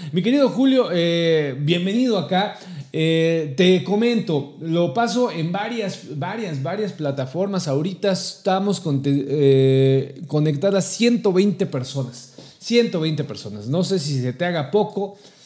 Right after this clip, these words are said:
Eh, híjole, pues no sé, mano. No sé si se te haga. A mí se me hace mucho. Y más que la gente, mi querido Julio, eh, que viene acá a escucharnos,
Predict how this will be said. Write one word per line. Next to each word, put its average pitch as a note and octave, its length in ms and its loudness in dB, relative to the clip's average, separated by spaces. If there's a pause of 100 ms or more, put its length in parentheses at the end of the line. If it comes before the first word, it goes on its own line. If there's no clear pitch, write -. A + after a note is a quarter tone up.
(340)
Eh, C3+ 320 -4
híjole, C#3 300 0
pues B2+ 140 -6
no F3 140 -2
sé, E3+ 240 -6
mano. A#2 400 -6
No C#3 180 -2
sé D#3 100 -6
si C#3+ 180 -6
se - 20 -2
te C#3+ 140 -2
haga. D3 200 -2
A D3 60 -2
mí A#3+ 240 0
se F3+ 140 -6
me D#3+ 100 -8
hace F#3 380 -8
mucho. B2+ 500 -8
Y B2+ 60 -8
más E3+ 400 -6 (100)
que C#3 80 -4
la A#2 160 -6
gente, G3 400 -4
mi D3 140 -8
querido D#3 440 -2 (280)
Julio, F#3+ 680 0 (140)
eh, D3 640 0
que D3 100 -6
viene F#3 240 -2
acá E3 140 -8
a F#3+ 40 -4
escucharnos, E3+ 720 -8